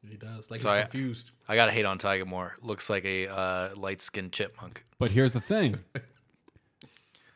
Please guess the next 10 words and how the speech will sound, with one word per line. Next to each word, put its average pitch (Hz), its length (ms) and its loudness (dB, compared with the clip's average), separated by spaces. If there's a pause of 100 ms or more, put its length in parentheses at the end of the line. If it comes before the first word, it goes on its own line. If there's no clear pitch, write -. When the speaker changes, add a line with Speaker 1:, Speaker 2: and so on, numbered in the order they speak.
(600)
Speaker 3:
All 123 280 2
the 156 100 6
deficiencies 127 680 4
of 98 100 0
Tyga, 104 480 -4 (640)
there's 98 160 -8
one 143 220 4
thing 156 140 6
about 123 260 2
Tyga 101 500 0